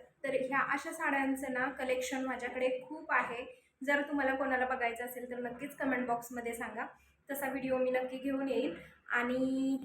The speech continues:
आज बनवणार आहे मी लाडू, आणि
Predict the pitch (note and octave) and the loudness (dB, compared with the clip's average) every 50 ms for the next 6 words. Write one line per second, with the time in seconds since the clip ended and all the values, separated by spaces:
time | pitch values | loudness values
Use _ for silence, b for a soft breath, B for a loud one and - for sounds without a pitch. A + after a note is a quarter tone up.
0 | - - - - - _ _ _ _ - B3 B3+ C4 C4 B3+ C4 C#4 C4 C4 B3+ | -6 -10 -12 -16 -20 _ _ _ _ -4 0 2 2 2 2 2 2 2 2 2
1 | B3+ B3 B3+ B3 B3 B3 B3 B3+ B3 B3 B3 A#3+ A#3 A#3 A#3+ B3 B3+ C4 C#4 C#4+ | 2 2 2 0 0 -2 -4 -4 -4 -4 -4 -4 -4 -6 -6 -4 -2 0 0 0
2 | D4 D4+ C#4+ - - - - - _ _ _ _ B3+ C4+ B3 A#3 G#3 G#3 A3 A3+ | 0 0 -4 -8 -16 -20 -20 -20 _ _ _ _ -4 0 0 0 2 0 -2 -4
3 | - E4+ - - _ _ _ _ _ _ - A#3 A#3 A#3+ A#3+ A#4 A#3+ A#3+ A#3+ A#3+ | -6 -10 -14 -16 _ _ _ _ _ _ -14 -10 -8 -6 -4 -4 -4 -4 -4 -6
4 | A#3+ | -6